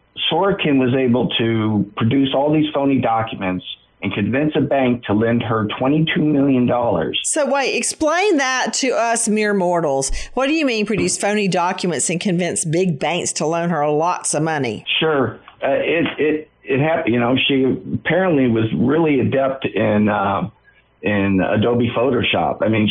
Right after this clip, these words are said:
Speaker 1: she was taking documents and altering them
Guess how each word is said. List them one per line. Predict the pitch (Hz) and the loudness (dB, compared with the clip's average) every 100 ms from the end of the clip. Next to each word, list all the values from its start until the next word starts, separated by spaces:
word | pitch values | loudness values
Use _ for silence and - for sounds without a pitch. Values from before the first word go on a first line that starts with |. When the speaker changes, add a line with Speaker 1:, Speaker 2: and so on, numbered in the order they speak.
| - | 2
Speaker 1:
she | 135 | 4
was | 131 127 110 - - - - _ - | 4 2 0 -4 -14 -20 -20 _ -2
taking | 143 143 147 143 | 0 2 2 2
documents | 127 127 127 117 113 107 107 | 2 0 -2 -2 -2 -2 -4
and | 101 | -2
altering | 123 123 120 117 107 | -2 0 0 -2 -2
them | 107 104 104 104 | -2 -2 -6 -12